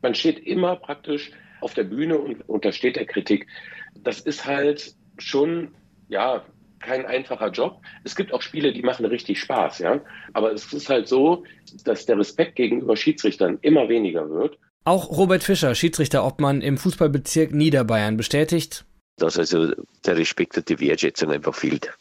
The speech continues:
Speaker 2: Auch deswegen fehlen allein im Bezirk Oberbayern dreihundert bis vierhundert Schiedsrichter. Es gebe zwar weiterhin Interesse an sogenannten Neulingskursen, doch mehr als die Hälfte höre nach ein bis zwei Jahren wieder auf, so Fischer.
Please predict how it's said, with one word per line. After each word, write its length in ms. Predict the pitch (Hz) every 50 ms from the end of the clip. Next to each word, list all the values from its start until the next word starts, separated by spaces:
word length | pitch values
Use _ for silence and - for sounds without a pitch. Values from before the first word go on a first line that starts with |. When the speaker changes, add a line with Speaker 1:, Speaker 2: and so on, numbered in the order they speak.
| _ _ _ _ -
Speaker 2:
Auch 100 | - 165
deswegen 560 | - 214 202 190 208 214 190 208 208 202 160 160
fehlen 320 | - 185 202 202 196 185
allein 360 | 180 170 156 156 160 180 180
im 120 | - 160 147
Bezirk 400 | 151 143 - - 151 143 147 -
Oberbayern 640 | 170 170 175 160 151 156 151 143 143 147 147 -
dreihundert 580 | 143 135 139 143 160 156 156 160 156 151 151 -
bis 200 | 143 131 - -
vierhundert 400 | - 143 131 123 120 120 113 -
Schiedsrichter. 480 | - 104 - - 107 - - 92 - - - - - - - - - _
Es 120 | - - -
gebe 200 | 175 165 160 165
zwar 280 | - - - 160 156 139
weiterhin 440 | 156 160 165 160 180 165 151 147 135
Interesse 560 | 139 135 - 135 131 165 202 196 - 170 139
an 180 | 123 135 135
sogenannten 580 | 123 139 147 143 160 143 139 135 135 - 135 131
Neulingskursen, 880 | 127 127 135 139 151 170 175 - - - - 185 180 165 170 190 170 -
doch 280 | - 131 127 139 127 -
mehr 240 | 151 170 185 196 147
als 220 | 170 165 - -
die 100 | 180 160
Hälfte 480 | 120 156 180 185 - - - 160 143 117
höre 240 | 127 147 151 135 131
nach 220 | 135 131 120 95
ein 220 | - 135 131 131
bis 200 | 123 123 - -
zwei 240 | - - 123 117 113
Jahren 280 | 110 107 107 110 110 110
wieder 260 | 123 131 143 143 -
auf, 320 | 123 107 92 - - - -
so 180 | 123 117 107
Fischer. 440 | 101 - - 92 - - - - -